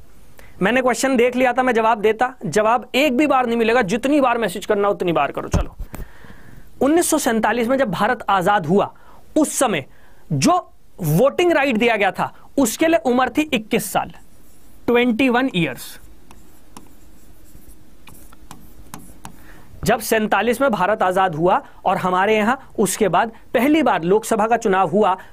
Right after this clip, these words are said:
तो वहां पर एज कितनी थी? वोटिंग एज थी इक्कीस साल। अभी भी, अभी भी अगर आप भारत का संविधान निकालकर पढ़ोगे ना, तो वहां पर अनुच्छेद तीन सौ छब्बीस, आर्टिकल नंबर थ्री हंड्रेड ट्वेंटी सिक्स में,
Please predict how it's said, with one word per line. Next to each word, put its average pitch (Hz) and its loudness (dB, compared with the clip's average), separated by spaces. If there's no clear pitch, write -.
तो 233 4
वहां 208 2
पर 277 -2
एज 240 2
कितनी 269 2
थी? 302 4
वोटिंग 254 2
एज 240 0
थी 277 4
इक्कीस 233 -2
साल। 135 0
अभी 240 4
भी, 254 4
अभी 214 4
भी 277 4
अगर 262 2
आप 240 2
भारत 202 0
का 294 2
संविधान 220 0
निकालकर 240 2
पढ़ोगे 247 2
ना, 294 2
तो 262 4
वहां 214 2
पर 277 0
अनुच्छेद 233 2
तीन 247 2
सौ 240 2
छब्बीस, 180 -2
आर्टिकल 208 2
नंबर 240 4
थ्री 254 4
हंड्रेड 226 2
ट्वेंटी 240 4
सिक्स - 0
में, 151 0